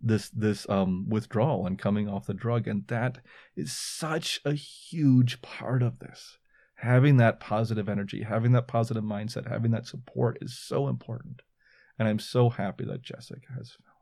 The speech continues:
that. Thanks again, Jessica. And please remember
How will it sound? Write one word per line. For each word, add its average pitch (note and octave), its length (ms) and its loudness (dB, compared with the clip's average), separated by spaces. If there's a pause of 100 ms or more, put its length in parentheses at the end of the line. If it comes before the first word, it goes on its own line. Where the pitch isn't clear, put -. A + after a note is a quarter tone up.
that. - 1600 -20
Thanks B2+ 180 6
again, F#2+ 220 2
Jessica. F#2 380 -2
And G#2+ 120 0
please C3 300 4
remember G#2+ 580 4